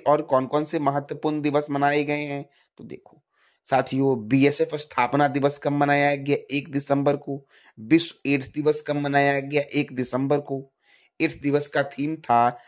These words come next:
Let Communities Lead साथियों। नागालैंड ने अपना इकसठवां स्थापना दिवस कब मनाया है? तो एक दिसंबर को मनाया है। अंतर्राष्ट्रीय गुलामी उन्मूलन दिवस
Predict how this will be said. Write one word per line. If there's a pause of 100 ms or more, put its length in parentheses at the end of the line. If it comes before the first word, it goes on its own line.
(140)
Let (180)
Communities
Lead
साथियों। (440)
नागालैंड
ने
अपना
इकसठवां
स्थापना
दिवस
कब
मनाया
है? (320)
तो
एक
दिसंबर
को
मनाया
है। (360)
अंतर्राष्ट्रीय
गुलामी
उन्मूलन
दिवस